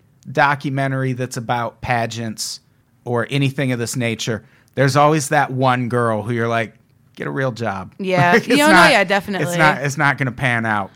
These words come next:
Speaker 2: Yeah, because
Speaker 1: And
Speaker 2: you,
Speaker 1: that's
Speaker 2: she already
Speaker 1: Mirla.
Speaker 2: put her whole life into it. She's about, she's my age. Like,
Speaker 1: Yeah.
Speaker 2: I wouldn't try to go do pageant ever. I wouldn't try to do pageants. But, like, if I was going to do it, I would have done it, like,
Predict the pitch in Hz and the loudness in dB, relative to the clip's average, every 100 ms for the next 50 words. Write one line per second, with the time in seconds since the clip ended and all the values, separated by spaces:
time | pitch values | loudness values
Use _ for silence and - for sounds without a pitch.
0 | _ 403 311 311 320 302 156 - 170 302 | _ -2 0 0 2 2 4 4 4 4
1 | 311 - 131 302 294 269 285 240 320 - | 4 6 4 4 2 2 2 2 2 -2
2 | 196 202 196 202 240 202 196 226 214 - | -4 -2 -2 -2 -4 -4 2 2 2 -4
3 | 233 208 202 262 190 180 185 190 202 190 | -2 2 4 4 2 -2 -4 -4 2 2
4 | 185 220 175 104 107 208 277 302 277 214 | 2 2 2 0 2 2 4 2 0 -2
5 | - 277 254 240 247 240 254 220 240 233 | -2 0 0 0 -2 -2 -4 -2 0 0
6 | 240 - 185 180 190 196 208 226 208 208 | -2 -4 -2 0 -2 0 0 0 0 -2
7 | 175 175 180 170 165 175 226 208 233 254 | -2 -8 -6 -6 -8 -6 -2 0 0 2
8 | 262 240 196 240 208 214 214 196 175 226 | 2 2 4 2 2 -2 -2 -2 -2 -2
9 | 170 185 196 185 185 190 180 175 175 | 0 0 -2 -2 -2 -2 -2 -6 -8